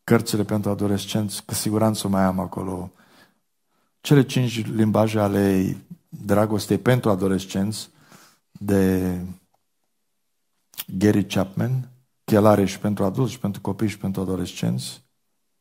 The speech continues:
Cu siguranță mai sunt și altele, dar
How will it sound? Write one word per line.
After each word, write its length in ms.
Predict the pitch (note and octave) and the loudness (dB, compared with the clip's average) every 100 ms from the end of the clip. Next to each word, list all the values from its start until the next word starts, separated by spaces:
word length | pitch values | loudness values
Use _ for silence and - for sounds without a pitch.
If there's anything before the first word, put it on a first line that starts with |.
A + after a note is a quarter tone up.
| _ _ _ _ _ _ _ _ _ _ _ _ _ _ _ _ _ _ _ _ _ _ | _ _ _ _ _ _ _ _ _ _ _ _ _ _ _ _ _ _ _ _ _ _
Cu 100 | - | -4
siguranță 500 | - B2+ C3 B2+ A2+ | 2 4 4 4 2
mai 160 | G#2+ G2+ | 2 0
sunt 240 | - G#2 | -2 -4
și 100 | G2 | -2
altele, 340 | F#2 F#2 F#2+ | -4 -2 -2
dar 340 | G2 G2+ G2+ | 0 0 0